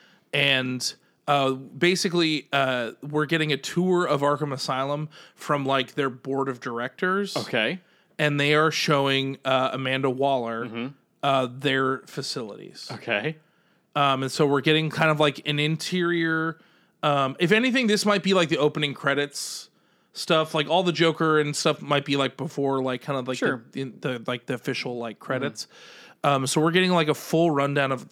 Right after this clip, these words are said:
Speaker 1: like, Arkham facilities and,
Speaker 2: Mm-hmm.
Speaker 1: like, who's there and blah, blah, blah, blah. Um, and then Amanda's like,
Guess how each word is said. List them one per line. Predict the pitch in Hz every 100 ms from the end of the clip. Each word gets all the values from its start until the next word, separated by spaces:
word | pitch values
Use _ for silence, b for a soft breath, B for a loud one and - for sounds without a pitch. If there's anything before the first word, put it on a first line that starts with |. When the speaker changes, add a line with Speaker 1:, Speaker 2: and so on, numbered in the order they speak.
| 123
Speaker 1:
like, | 131 120 -
Arkham | 131 123 131
facilities | 123 117 127 127 127 131
and, | 131
Speaker 2:
Mm-hmm. |
Speaker 1:
like, | 117 113
who's | - 127 117
there | 123 120 123
and | 120
blah, | 110
blah, | 110 98 95 110
blah, | 185 185 185 175 B B B B B
blah. | 147 139
Um, | 135 -
and | 147
then | 143 139
Amanda's | 135 139 143 147 131
like, | 143 131